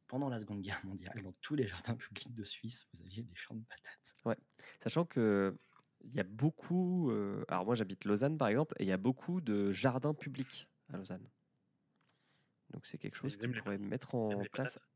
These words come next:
Speaker 2: assez facilement. Tu disais,
Speaker 1: Voilà,
Speaker 2: Fab ?
Speaker 1: c'était la
Speaker 3: Non, je disais, ils aiment les patates en Lau-, à Lausanne, c'est tout.
Speaker 2: Ah, il n'y a pas que des patates qui poussent, hein.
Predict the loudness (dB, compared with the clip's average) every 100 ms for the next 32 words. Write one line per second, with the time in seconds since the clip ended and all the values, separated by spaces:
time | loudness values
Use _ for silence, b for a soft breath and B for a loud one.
0 | _ -8 -6 -6 -6 -8 -10 -12 _ _
1 | _ _ _ _ _ _ _ _ _ _
2 | _ _ _ _ _ _ _ _ _ _
3 | _ _ _ _ -2 0 2 0 0 -2
4 | -4 -10 -12 -12 -14 -8 -6 -4 -4 -2
5 | -2 -2 0 0 0 -2 -4 -6 -6 -8
6 | -8 -8 -10 -12 -16 _ _ _ _ _
7 | _ -4 0 2 4 4 4 4 4 4
8 | 2 0 -2 -6 -8 -10 -12